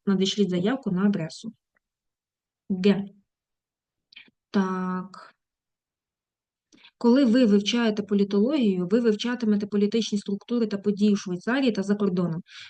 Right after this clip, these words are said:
Ви познайомитеся з політичними системами і, закінчивши навчання, матимете можливість продовжити кар'єру в різних сферах. Натисніть тут, щоб подати заявку. А. Так, у цьому семестрі Цюрихський центр освіти для дорослих пропонує серед іншого наступні курси:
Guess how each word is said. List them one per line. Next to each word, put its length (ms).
Ви 80
познайомитеся 720
з 60
політичними 560
системами 580
і, 100
закінчивши 560
навчання, 460
матимете 440
можливість 460
продовжити 480
кар'єру 440
в 40
різних 280
сферах. 440
Натисніть 420
тут, 160
щоб 160
подати 340
заявку. 380
А. 140
Так, 440
у 80
цьому 240
семестрі 560
Цюрихський 600
центр 400
освіти 360
для 140
дорослих 480
пропонує 460
серед 300
іншого 400
наступні 460
курси: 380